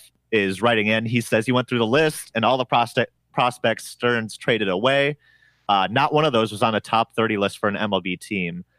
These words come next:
including Dubon and Cy S-, Snead. Uh, so he's wondering if that's the case, if he's giving up these prospects that don't necessarily end up ranking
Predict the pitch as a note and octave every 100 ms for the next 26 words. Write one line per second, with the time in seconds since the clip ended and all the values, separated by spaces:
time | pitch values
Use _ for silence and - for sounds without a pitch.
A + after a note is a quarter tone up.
0 | _ - B2+ A2 G#2 F#2+ F#2 A#2+ G2 F#2
1 | F#2 - F2 - - - - - F#2+ E2
2 | - - - - G2+ F#2+ F#2+ - C3+ A#2+
3 | A#2 A2+ A2+ _ - _ - - G3+ E3+
4 | C3+ C3 A#2+ A2+ G#2+ G#2 G#2 - A#2+ A#2
5 | - A2+ A#2+ B2+ - A#2+ A2+ A2+ - A#2
6 | G2+ - _ _ - F3 E3 C#3 B2+ G#2+
7 | A2+ G2+ - G2 G#2 G#2 A#2+ - G#2+ A2
8 | - G#2 - G#2 G2 F#2+ F#2 F2+ E2+ F#2
9 | F2+ - F#2 F2